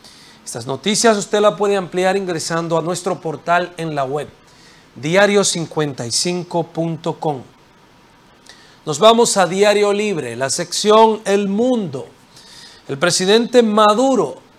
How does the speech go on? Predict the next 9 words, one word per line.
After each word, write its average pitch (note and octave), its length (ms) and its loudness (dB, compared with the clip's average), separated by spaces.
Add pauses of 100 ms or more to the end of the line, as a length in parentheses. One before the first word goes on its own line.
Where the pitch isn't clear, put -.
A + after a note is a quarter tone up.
(380)
de D#3 180 2
Venezuela D#3+ 800 0
y - 60 -18
Petro F3 520 -2 (760)
de D3 240 -2
Colombia D3+ 640 -2
celebran F#3+ 480 2
un G#3+ 200 0
exprés - 760 0